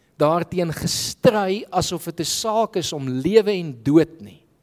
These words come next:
Asof jou lewe daarvan afhang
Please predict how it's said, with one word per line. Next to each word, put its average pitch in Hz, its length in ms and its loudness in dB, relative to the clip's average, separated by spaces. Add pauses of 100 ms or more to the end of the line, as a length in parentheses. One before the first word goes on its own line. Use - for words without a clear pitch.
(1200)
Asof 190 380 0
jou 160 180 4
lewe 220 480 6
daarvan 120 560 -2
afhang 85 380 -18